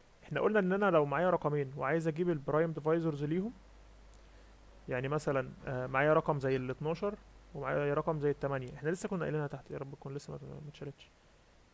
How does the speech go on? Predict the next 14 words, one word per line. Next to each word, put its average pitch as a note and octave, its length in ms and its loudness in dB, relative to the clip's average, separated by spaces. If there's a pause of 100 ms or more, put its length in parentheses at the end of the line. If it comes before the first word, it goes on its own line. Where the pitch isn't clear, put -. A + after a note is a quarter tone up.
اهي. C3 140 -4 (600)
معايا D3+ 260 6
مثلا F3 300 4
الاتناشر E3 580 0
ومعايا E3 200 2
التمانية، C3+ 400 0 (580)
هجيب D#3+ 240 6
البرايم G3 340 6
ديفايزرز F3+ 500 4
لل C#3+ 140 4 (100)
الاتناشر F#3+ 540 0
والبرايم D3+ 420 0
ديفايزرز D3+ 520 0
للتمانية. C#3 420 -6